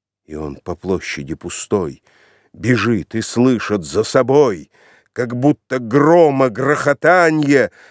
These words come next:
тяжело-звонкое скаканье по потрясенной мостовой. И озарен луною бледной, простерши руку в вышине,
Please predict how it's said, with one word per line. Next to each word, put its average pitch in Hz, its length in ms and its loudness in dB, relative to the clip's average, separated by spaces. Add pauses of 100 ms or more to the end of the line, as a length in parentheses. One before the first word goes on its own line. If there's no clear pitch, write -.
(200)
тяжело-звонкое 127 1200 0
скаканье 127 840 -2
по 123 160 -4
потрясенной 120 920 -2
мостовой. 117 880 -2 (1300)
И - 140 -16
озарен 95 840 0 (100)
луною 107 640 0
бледной, 92 1040 -2 (120)
простерши 110 920 -2
руку 143 600 2
в 107 180 -4
вышине, 131 920 2